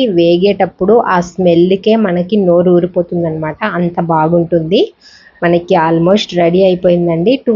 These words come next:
మినిట్స్ తర్వాత ఈ విధంగా ఉంది చూడండి. కలిపేసుకొని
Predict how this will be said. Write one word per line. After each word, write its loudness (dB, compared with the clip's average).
మినిట్స్ -2
తర్వాత 0
ఈ -
విధంగా 0
ఉంది -2
చూడండి. -2
కలిపేసుకొని 0